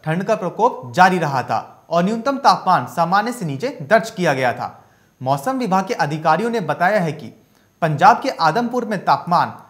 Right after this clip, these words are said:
चार दशमलव छह डिग्री सेल्सियस दर्ज किया गया और यह सबसे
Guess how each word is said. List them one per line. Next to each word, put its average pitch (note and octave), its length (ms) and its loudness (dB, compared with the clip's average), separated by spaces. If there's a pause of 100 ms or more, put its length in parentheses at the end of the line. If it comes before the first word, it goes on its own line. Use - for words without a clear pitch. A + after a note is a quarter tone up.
(320)
चार B3+ 220 6
दशमलव G#3 400 -2
छह E3 240 -4
डिग्री E3 260 -4
सेल्सियस F#3+ 540 -4
दर्ज F#3 280 0
किया E3 240 0
गया A#2+ 220 -2 (400)
और F#3 140 2
यह B3 220 0
सबसे C#4 340 -6